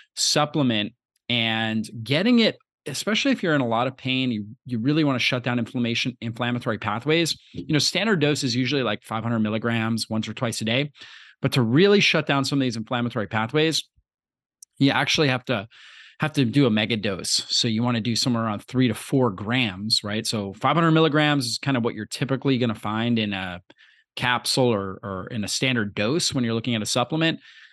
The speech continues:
So three to four grams, quite a bit. You take that with meals, um, and that can really powerfully downregulate inflammation. And usually you do that for, like, a week or two, and then you can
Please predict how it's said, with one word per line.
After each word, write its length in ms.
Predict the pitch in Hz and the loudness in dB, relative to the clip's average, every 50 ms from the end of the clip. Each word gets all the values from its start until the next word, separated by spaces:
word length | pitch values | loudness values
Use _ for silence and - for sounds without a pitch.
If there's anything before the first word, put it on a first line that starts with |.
| _ _ - | _ _ -8
So 140 | - - 120 | -4 -4 -4
three 220 | - - 160 185 | 0 2 2 4
to 60 | 165 | 4
four 160 | - 170 151 | 4 2 2
grams, 420 | 117 117 151 170 180 175 165 139 - | 2 4 2 2 4 2 2 0 -2
quite 200 | - 147 139 120 | 0 0 -2 -2
a 40 | 104 | -2
bit. 420 | 104 120 151 143 117 104 101 - - | -2 0 0 2 2 0 -2 -6 -8
You 180 | - 131 120 110 | -8 -8 -8 -4
take 200 | - 156 151 151 | -2 -2 0 0
that 180 | 151 131 113 | 0 0 2
with 160 | 131 139 117 104 | 2 0 2 2
meals, 720 | 120 139 170 190 175 139 127 120 123 127 127 - - - - _ _ _ _ _ _ _ - | 2 0 2 2 2 4 4 4 2 0 -2 -2 -4 -4 -6 _ _ _ _ _ _ _ -4
um, 420 | 117 123 120 117 113 113 110 110 110 - - | 0 2 2 2 2 2 0 0 -4 -4 -4
and 160 | 117 113 113 | -4 -2 -2
that 180 | 123 135 156 - | 0 -2 -2 0
can 240 | - 170 151 127 110 | 0 0 0 2 2
really 320 | 120 131 135 139 139 139 | 2 4 4 4 4 2
powerfully 580 | 135 - - 120 120 123 123 117 - 131 120 113 | 0 -2 -4 -2 -2 -2 -2 -2 -2 -2 -2 0
downregulate 560 | 110 117 113 110 107 110 110 110 113 110 107 | 0 -2 -2 0 0 0 0 0 0 -2 -2
inflammation. 640 | 101 101 - - 101 92 85 104 - - - 180 190 | -2 -6 -8 -8 -6 -4 -2 -2 0 0 0 0 2
And 160 | 175 135 127 | 2 2 2
usually 240 | 139 180 160 151 147 | 2 2 0 0 0
you 60 | 131 | 2
do 100 | 123 135 | 2 2
that 180 | 135 123 113 - | 2 2 0 -2
for, 100 | - 117 | -4 -4
like, 240 | 107 101 98 - - _ - | -4 -4 -6 -8 -12 _ -8
a 100 | 110 98 | -6 -4
week 220 | 101 131 135 - | -2 -2 -2 0
or 80 | 147 - | -2 -2
two, 340 | - - 147 143 139 135 | 0 2 2 2 4 2
and 160 | 123 110 107 110 | 2 2 0 0
then 180 | 110 110 117 | 0 2 0
you 80 | 120 110 | 0 0
can 260 | 110 - 104 101 98 | -2 -4 -6 -6 -6